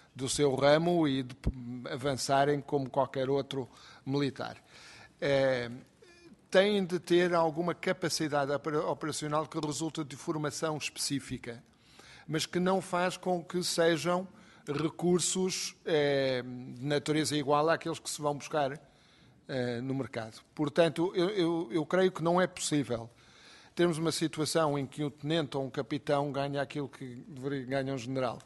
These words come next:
por assim dizer. Mas, por outro lado, eh, temos, eh, podemos oferecer a esse tenente e capitão a possibilidade de vir a ser general, eh, passando, oh,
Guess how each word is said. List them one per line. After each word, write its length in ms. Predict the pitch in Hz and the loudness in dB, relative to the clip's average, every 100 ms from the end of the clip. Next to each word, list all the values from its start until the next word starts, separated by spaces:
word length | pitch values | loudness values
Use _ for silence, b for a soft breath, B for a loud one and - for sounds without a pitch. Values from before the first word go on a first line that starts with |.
| - | -14
por 120 | 131 | -10
assim 260 | 123 139 123 | -6 -4 -6
dizer. 320 | 117 117 - - B B B B B B B | -8 -12 -14 -20 B B B B B B B
Mas, 160 | 151 | -2
por 180 | - 190 | 6 8
outro 300 | 196 196 196 | 8 6 2
lado, 460 | 196 185 139 110 113 - - | 6 6 4 2 -6 -10 -8
eh, 720 | - 139 135 131 127 120 123 135 - | 2 6 8 6 6 2 -2 -8 6
temos, 640 | 170 165 151 120 - - - | 6 8 2 -2 -6 -8 -4
eh, 920 | 165 131 131 123 117 120 127 156 151 - 147 | 0 2 2 0 -2 -6 -8 -10 -12 -12 -2
podemos 320 | 135 156 143 | 2 2 4
oferecer 540 | 151 - - 175 143 | 4 4 4 6 6
a 60 | 123 | 2
esse 260 | 131 113 | -2 -4
tenente 520 | - 143 147 131 - - | -4 -2 -2 -4 -10 -12
e 140 | 151 120 | -10 -4
capitão 500 | 110 156 143 180 190 | 0 2 6 6 6
a 40 | |
possibilidade 760 | 190 185 165 143 135 139 165 | 4 2 2 2 4 4 4
de 80 | 143 | 0
vir 260 | 135 156 160 | 0 2 2
a 40 | |
ser 240 | 156 160 160 | 0 0 -2
general, 520 | 170 185 151 175 B B B B - | -2 0 2 0 B B B B -2
eh, 180 | 165 156 | 0 0
passando, 640 | - 180 - 151 147 170 185 - | 2 2 2 2 2 0 -2 -4
oh, 260 | 165 139 | -6 -6